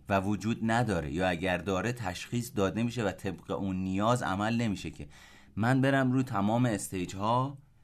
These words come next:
عرض اندام کنم که دیده بشم. این تایید طلبی منفی، در صورتی که فرد برنده تایید طلبیش مثبته، اندازهٔ چیزی که می‌دونه حرف می‌زنه، اندازهٔ چیزی که نمی‌دونه سکوت می‌کنه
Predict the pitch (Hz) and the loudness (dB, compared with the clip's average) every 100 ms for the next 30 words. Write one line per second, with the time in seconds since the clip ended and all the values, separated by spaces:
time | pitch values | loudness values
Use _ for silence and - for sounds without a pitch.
0 | - 98 101 98 101 98 101 101 113 139 | -10 -2 0 2 0 2 2 4 4 4
1 | 143 143 151 151 135 123 123 120 87 - | 2 0 0 2 4 6 6 4 0 -6
2 | 67 65 - - - _ _ _ _ _ | -10 -10 -16 -20 -20 _ _ _ _ _
3 | _ _ _ _ 80 78 104 90 98 90 | _ _ _ _ -10 -2 0 0 0 -2
4 | 85 95 92 78 73 - 73 - _ _ | -2 -2 -2 -4 -6 -8 -10 -12 _ _
5 | _ _ _ _ _ _ 117 123 143 170 | _ _ _ _ _ _ 0 0 0 0
6 | 143 139 - 120 117 113 117 117 120 120 | -2 -6 2 4 4 2 2 4 2 0
7 | 131 156 170 - _ - 123 131 131 127 | 0 -2 -6 -14 _ 0 2 2 2 2
8 | 123 127 160 139 127 - 143 143 120 - | 2 0 -2 0 0 2 0 0 -8 -10
9 | - 123 127 123 127 165 165 143 147 135 | 0 4 6 6 4 0 0 -2 0 4
10 | 117 113 120 123 135 131 139 123 113 107 | 4 4 2 4 4 2 -2 0 0 -2
11 | 104 - - _ 104 98 98 104 104 - | -4 -10 -20 _ 0 2 2 2 2 0
12 | 101 90 87 87 87 85 95 127 110 - | -4 -2 0 2 0 0 -2 -2 -4 -8
13 | 87 - 76 - - | -10 -10 -12 -14 -20